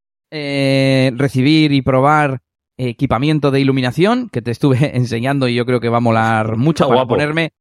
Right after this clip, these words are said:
Speaker 1: eh, si no al nivel, más o menos en la misma, en el mismo rango, porque yo cuando empecé, Yannick, no se ponían luces. Las luces eran un extra que costaban cincuenta o cien euros, no me acuerdo, y eran cuatro foquitos estáticos que iban cambiando de luces, que es lo que yo tengo ahora.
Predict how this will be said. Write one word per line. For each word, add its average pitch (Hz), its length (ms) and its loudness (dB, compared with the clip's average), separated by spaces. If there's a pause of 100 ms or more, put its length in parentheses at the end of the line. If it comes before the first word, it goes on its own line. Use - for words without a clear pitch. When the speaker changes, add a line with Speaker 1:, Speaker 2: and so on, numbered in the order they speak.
(360)
Speaker 1:
eh, - 200 -14
si 170 200 -2
no 185 120 0
al 220 220 0
nivel, 226 340 -2
más 185 300 -2
o 196 40 0
menos 196 180 0
en 165 60 -2
la 156 100 0
misma, 156 640 -2
en 143 80 0
el 147 100 2
mismo 170 260 2
rango, 180 420 0 (300)
porque 131 360 -2 (140)
yo 127 160 -4
cuando 170 160 0
empecé, 180 300 0
Yannick, 185 360 -2 (160)
no 123 280 2
se 247 120 2
ponían 220 320 2
luces. 226 500 -2
Las 135 220 -4
luces 220 260 0
eran 226 160 0
un 220 120 2
extra 240 320 -4
que 185 100 -10
costaban 165 420 -2
cincuenta 147 600 -2
o 147 60 0
cien 185 180 -2
euros, 196 200 0
no 165 80 -2
me 185 80 2
acuerdo, 214 420 0 (300)
y 147 160 2
eran 208 260 0
cuatro 190 260 -2
foquitos 196 380 -4
estáticos 202 480 -2
que - 80 -6
iban 208 140 0
cambiando 139 300 0
de 127 40 0
luces, 147 380 0
que 220 180 -2
es 277 80 -2
lo 285 140 -2
que 190 140 -4
yo 202 120 0
tengo 202 240 0
ahora. 143 280 0